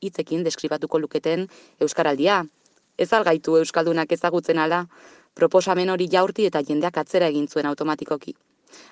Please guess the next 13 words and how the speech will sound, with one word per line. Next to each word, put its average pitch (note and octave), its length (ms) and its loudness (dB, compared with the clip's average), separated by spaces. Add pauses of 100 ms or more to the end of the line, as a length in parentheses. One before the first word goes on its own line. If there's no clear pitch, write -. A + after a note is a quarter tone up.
(100)
Animatu F#3 440 2
zirenek F3+ 440 0
hitz - 120 -12
politak D3+ 320 0
bota D#3 200 0
zituzten, D#3+ 600 -4
hala C3+ 180 -8
nola, D#3 300 -2
sumendia, D#3+ 720 -4 (120)
festa. D3+ 480 -2 (1080)
Nik F3+ 320 -2
lagunekin D3+ 480 -2
izkinan, D#3 460 -4